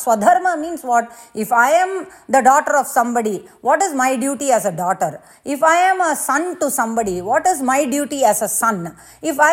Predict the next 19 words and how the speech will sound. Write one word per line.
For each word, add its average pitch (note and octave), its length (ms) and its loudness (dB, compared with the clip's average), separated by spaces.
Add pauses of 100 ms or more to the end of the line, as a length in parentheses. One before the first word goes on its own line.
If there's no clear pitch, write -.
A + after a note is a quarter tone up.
am F#4 100 -4
the C#4+ 200 2
father B3 340 4 (120)
or B3+ 140 0 (140)
the A#3+ 140 0
mother A#3 260 2 (100)
or C#4+ 240 2
a - 20 -10 (120)
teacher A#3 360 -4 (220)
or, D#4+ 100 4 (360)
you C4+ 180 -2
know, C#4 80 0 (100)
I B3 60 4 (140)
work D4 260 2
in A#3+ 60 -4 (100)
some A#3 240 -4
place, G#3 260 -6 (160)
whatever F4+ 380 4 (340)
is D#4 100 -6